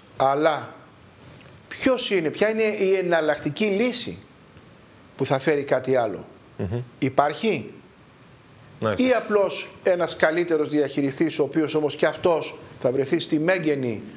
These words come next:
Speaker 1: των πιέσεων των δανειστών, των σκληρών δανειστών;
Speaker 2: Και δεν θα μπορέσει να αντιδράσει. Τι λένε στη Νέα Δημοκρατία, Ανδρέα;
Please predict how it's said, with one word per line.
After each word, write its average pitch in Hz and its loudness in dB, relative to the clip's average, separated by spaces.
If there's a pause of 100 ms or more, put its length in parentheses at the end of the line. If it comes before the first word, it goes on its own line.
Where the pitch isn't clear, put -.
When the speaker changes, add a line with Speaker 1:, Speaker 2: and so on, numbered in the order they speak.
(340)
Speaker 1:
των 151 0
πιέσεων 156 0
των 143 2
δανειστών, 135 0
των 131 0
σκληρών 139 0
δανειστών; 117 -2
Speaker 2:
Και 127 0
δεν 131 0
θα 135 0
μπορέσει 123 0
να 135 0
αντιδράσει. 123 0
Τι 156 0
λένε 165 -2
στη - -6
Νέα 127 0
Δημοκρατία, 101 0
Ανδρέα; 95 -2